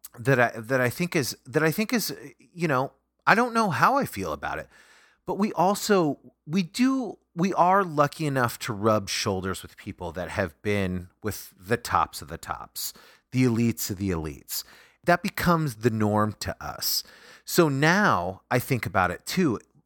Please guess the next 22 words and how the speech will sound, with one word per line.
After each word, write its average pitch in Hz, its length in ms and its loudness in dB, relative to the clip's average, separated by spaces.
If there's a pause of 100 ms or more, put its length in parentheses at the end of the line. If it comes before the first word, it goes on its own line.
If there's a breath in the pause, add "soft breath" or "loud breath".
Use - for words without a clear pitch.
I 143 100 0
think - 300 -2
my 151 160 0
biggest 131 640 -2
fear 113 640 -2
is 123 160 -2
becoming 120 760 -4
the 113 320 -6
old 110 320 2
man 107 280 2
on 98 240 0
the 90 80 -4
porch - 580 -4 (640)
that 127 120 2
has 104 360 0 (100)
rubbed 101 400 0
elbows 82 500 -6 (140)
with, - 340 -8
like, 82 180 -8 (360)
a 110 60 -6
Stevie 92 400 -6
Wonder 78 580 -14